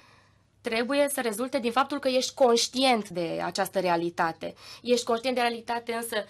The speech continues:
nu pentru a-i te adapta, ci pentru a-i ține, uh, piept.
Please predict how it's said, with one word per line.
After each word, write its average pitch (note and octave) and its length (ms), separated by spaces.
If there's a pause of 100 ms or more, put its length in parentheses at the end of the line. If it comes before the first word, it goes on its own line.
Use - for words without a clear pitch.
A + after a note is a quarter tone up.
(140)
nu D4+ 140
pentru E4 400
a-i B3 380
te A#3+ 80
adapta, G#3 680
ci A3+ 260
pentru C#4+ 440
a-i A#3+ 260
ține, D4 460 (300)
uh, A#3 440
piept. - 440